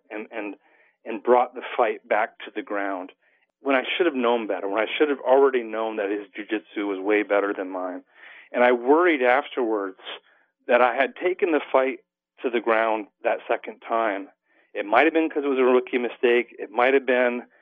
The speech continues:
because it was my game plan to go to the ground, and I just, just, you know, I was just too inexperienced to change it up. But I worried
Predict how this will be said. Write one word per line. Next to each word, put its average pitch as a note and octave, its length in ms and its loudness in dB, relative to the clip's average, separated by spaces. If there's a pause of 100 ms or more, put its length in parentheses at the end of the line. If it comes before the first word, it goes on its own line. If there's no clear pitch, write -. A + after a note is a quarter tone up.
(240)
because A#2 320 0
it B2 60 -6
was A2+ 120 -6
my G#2+ 160 0
game B2+ 300 0
plan B2 300 0
to A#2 80 -2
go A#2+ 160 4
to A#2 80 -2
the A#2 60 -4
ground, A#2 400 0
and G#2 80 -6
I G2 100 -4
just, A2 180 -6
just, A2+ 180 -4 (100)
you A2+ 60 -8
know, A2 120 2
I A2 40 4
was G#2+ 100 -2
just G#2 180 -12
too B2 180 2
inexperienced A2+ 760 -2 (560)
to B2 60 -8
change A#2+ 360 0
it A2 100 2
up. A2+ 280 4 (560)
But B2+ 80 0
I B2 120 4
worried C#3+ 680 2